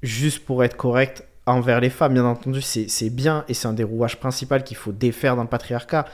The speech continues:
Mais la masculinité, elle te touche aussi. Donc tu fais aussi ça pour toi. Et quand elle m'a dit cette phrase, je me suis dit, « Ah ouais, ça veut dire qu'il y a tout un pan de ma sexualité que je n'ai pas découvert et que je n'ai pas exploré. » Et à partir de là, je m'y suis penché, euh,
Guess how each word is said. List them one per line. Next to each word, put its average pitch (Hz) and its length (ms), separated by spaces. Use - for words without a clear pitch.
Mais 127 80
la 113 100
masculinité, 127 600
elle 135 100
te 120 80
touche - 300
aussi. 135 300
Donc 123 120
tu - 100
fais 120 260
aussi 151 300
ça 123 160
pour - 240
toi. 139 260
Et 113 80
quand - 140
elle 160 80
m'a 143 100
dit 135 80
cette 131 160
phrase, 165 160
je 139 60
me 113 40
suis - 80
dit, « 113 140
Ah 139 80
ouais, 175 160
ça - 100
veut 117 60
dire 139 80
qu'il - 80
y - 40
a - 100
tout - 120
un 123 80
pan 170 240
de 151 60
ma 123 100
sexualité 120 760
que - 100
je 113 60
n'ai 110 100
pas 123 160
découvert 120 400
et 156 60
que 127 100
je 110 60
n'ai 110 80
pas 113 120
exploré. » 135 460
Et 107 80
à 107 80
partir 110 260
de 107 100
là, 131 360
je 104 120
m'y 98 100
suis - 160
penché, 139 600
euh, 101 140